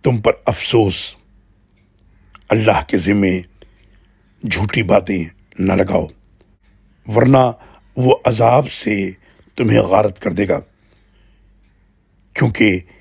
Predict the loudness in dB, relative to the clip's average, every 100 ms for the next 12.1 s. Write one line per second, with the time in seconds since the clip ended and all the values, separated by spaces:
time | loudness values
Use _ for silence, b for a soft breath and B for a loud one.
0 | b b _ -10 -4 -2 0 0 2 -2
1 | -4 0 0 0 -8 -6 0 0 0 -8
2 | _ _ _ _ _ -6 -2 0 0 0
3 | 0 -2 -4 -4 -4 -8 _ _ _ _
4 | _ _ _ _ _ _ _ -2 0 0
5 | -2 0 2 2 0 -2 -2 -6 -16 _
6 | _ _ _ _ _ _ -2 0 2 0
7 | 0 -10 -14 _ _ _ _ _ _ -10
8 | -2 0 0 -2 -4 -6 -8 _ b b
9 | b b b _ -4 -2 0 -2 2 2
10 | 2 -4 _ b b _ -4 -2 0 2
11 | 2 0 -6 _ _ _ -2 0 0 -2
12 | -4